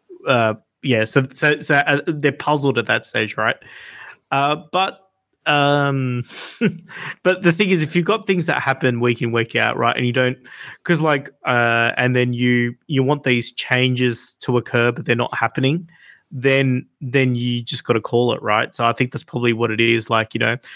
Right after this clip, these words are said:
I think for me, I mean, I would take the, the, the ten minutes at the start of the, the Tigers game where they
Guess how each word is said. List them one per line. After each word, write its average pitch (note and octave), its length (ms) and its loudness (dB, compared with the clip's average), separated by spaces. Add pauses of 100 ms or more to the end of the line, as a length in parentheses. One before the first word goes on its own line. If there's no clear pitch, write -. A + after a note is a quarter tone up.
(200)
I D#3 100 4
think E3 220 -2
for D3 100 0
me, C3 200 4
I B2 80 2
mean, A#2+ 180 0
I B2 140 0
would C3 140 0
take B2+ 380 -2 (440)
the, A#2+ 500 4
the, B2+ 280 2 (160)
the C#3 100 4
ten F3 320 0
minutes D3 300 0
at C#3 80 -8
the C3 60 -8
start A#2+ 300 0
of A#2+ 140 -2
the, A#2 340 0
the A#2+ 60 -2
Tigers A#2+ 480 -2
game A2 400 0
where A2+ 320 0
they A2 460 0